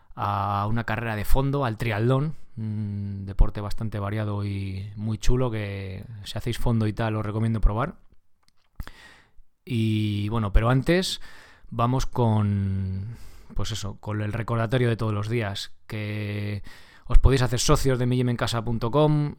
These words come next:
ahora mismo seis euros al mes. Con eso tenéis acceso a todos los vídeos de los cursos, de burpees, ahora estamos, bueno, este mes ha sido el de dominadas, flexiones, core, vale, tenéis un montón de cosas. Cada mes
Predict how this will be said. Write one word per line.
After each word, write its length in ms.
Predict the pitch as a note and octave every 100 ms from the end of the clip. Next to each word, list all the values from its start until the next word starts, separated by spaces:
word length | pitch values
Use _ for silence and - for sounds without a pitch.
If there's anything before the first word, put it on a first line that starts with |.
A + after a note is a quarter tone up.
| _
ahora 220 | B2+ A#2+
mismo 260 | A#2+ A#2 A#2
seis 240 | B2 A#2 A#2
euros 240 | A2+ G#2+
al 100 | G#2+
mes. 580 | B2+ E3 E3+ D#3+ - - - - - _ -
Con 160 | A2+ B2+
eso 160 | C3
tenéis 240 | B2+ C3 B2
acceso 640 | A#2+ - - G#2 G2+ -
a 600 | - A2 G#2 G#2 G#2 G#2 G#2
todos 220 | - B2 A#2+
los 100 | A2+
vídeos 240 | A#2+ G#2+
de 60 | A2
los 160 | A2
cursos, 580 | - D#3+ - F#3 G3 - - - -
de 680 | - G#2 G2+ G2 G2 G2 G2 - - - -
burpees, 1080 | A2 B2 A#2+ - - A#2+ A#2+ A#2+ A#2 - -
ahora 200 | - A#2
estamos, 320 | A2 A#2 G#2+ B2
bueno, 240 | G#2+ G2+
este 360 | - - G#2 G#2+
mes 180 | A2+ A#2
ha 80 | A2
sido 220 | A2+ A2
el 80 | A2
de 60 |
dominadas, 840 | A2 G#2 A2+ C3+ C3+ C3+ C3+ - - - - - _ _ _ -
flexiones, 1000 | - A2 - C3 B2+ B2+ B2 B2 B2 -
core, 520 | - C3 B2 B2+ B2+
vale, 180 | B2 A#2+
tenéis 200 | A2 A2+ A#2
un 60 |
montón 200 | A2 G#2+
de 100 | G#2
cosas. 360 | - G2+ G2+ -
Cada 320 | - G#2 G#2+
mes 440 | A#2+ C3 A#2 -